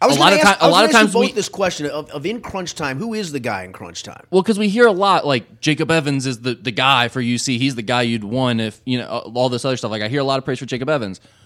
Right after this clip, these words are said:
Speaker 2: Then I hear, like, Gary Clark's the guy, and then also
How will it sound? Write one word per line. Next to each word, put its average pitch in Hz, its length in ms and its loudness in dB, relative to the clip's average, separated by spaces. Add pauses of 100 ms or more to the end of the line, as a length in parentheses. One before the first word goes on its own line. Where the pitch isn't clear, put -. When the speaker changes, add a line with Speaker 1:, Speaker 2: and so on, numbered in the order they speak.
(220)
Speaker 2:
Then 143 160 0
I 147 100 -2
hear, 143 160 0
like, 131 380 -4
Gary 120 180 -2
Clark's - 460 0 (120)
the 117 80 -4
guy, 104 440 -2 (160)
and 135 180 -2
then 143 140 2
also 156 480 2